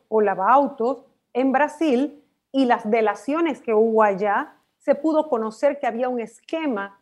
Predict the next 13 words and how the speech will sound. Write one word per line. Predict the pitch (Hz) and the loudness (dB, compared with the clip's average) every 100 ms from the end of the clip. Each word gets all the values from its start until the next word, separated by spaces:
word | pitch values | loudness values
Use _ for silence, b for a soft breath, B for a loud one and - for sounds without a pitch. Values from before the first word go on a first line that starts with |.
| _ | _
de | 220 226 | -8 -6
crimen | 254 254 240 | -4 -2 -2
organizado, | 208 202 208 - 233 226 | -4 -6 -8 -4 -2 -2
un | 240 | -4
esquema | 262 _ _ _ 311 320 240 220 277 _ _ _ _ | -8 _ _ _ -4 -2 -2 -4 -8 _ _ _ _
de, | 208 196 247 247 262 262 269 _ - | -8 -2 0 0 -2 -4 -8 _ -20
eh, | - 254 226 226 | -10 -6 -4 -4
de | 202 226 220 | -2 -4 0
corrupción | 254 233 233 - - 320 320 | 2 2 0 -4 -4 0 0
montado | 233 214 208 247 254 | 0 -4 -2 -2 0
desde | 214 330 330 214 226 | 0 -2 -2 -2 0
la | 208 | -2
empresa | 208 196 233 226 226 311 | -4 -4 0 0 0 -4